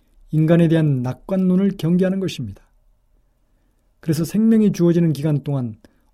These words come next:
어떻게 양육하고 살아야 할 것인가를 깊이 생각하며 구속적인 차원의,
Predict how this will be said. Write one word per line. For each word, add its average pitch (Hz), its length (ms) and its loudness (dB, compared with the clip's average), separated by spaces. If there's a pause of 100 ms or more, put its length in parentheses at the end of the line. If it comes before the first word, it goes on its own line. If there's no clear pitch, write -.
어떻게 180 540 -2
양육하고 156 580 0
살아야 170 360 -4
할 147 100 -4
것인가를 139 600 -6
깊이 160 420 -4
생각하며 143 640 -6 (1300)
구속적인 160 800 -2
차원의, 147 580 -6